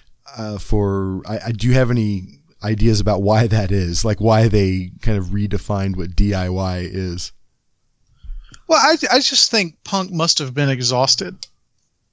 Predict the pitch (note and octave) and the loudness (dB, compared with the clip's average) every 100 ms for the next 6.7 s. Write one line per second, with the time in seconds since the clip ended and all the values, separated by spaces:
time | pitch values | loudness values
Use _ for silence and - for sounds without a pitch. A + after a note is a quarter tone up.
0 | _ _ F3 F#3+ - A#3+ G3 G3+ A3+ G#3+ | _ _ -4 -2 -4 0 2 4 6 4
1 | - G#3 G3+ F3+ - F3 D3+ D3+ C#3 C3+ | 2 2 2 2 2 0 -2 -4 -4 -4
2 | C3 D3 C#3 - C3 B2 B2+ C3 D3 A#2 | -2 0 -2 -2 -4 -2 0 2 4 2
3 | A#2 C#3+ C3 B2 A#2+ A#2+ - - F3 E3 | 0 2 4 4 2 0 -4 -4 2 4
4 | D#3 C#3+ B2+ C#3 C#3+ B2 B2+ C3+ - C#3 | 6 6 4 2 2 2 0 0 0 2
5 | - C#3 B2+ D3 C3 C3 B2 A#2+ C3 C3+ | 0 0 0 2 2 2 -2 0 0 0
6 | C3+ C3 B2 A#2+ C#3 B2 B2 | 0 0 0 0 0 0 -2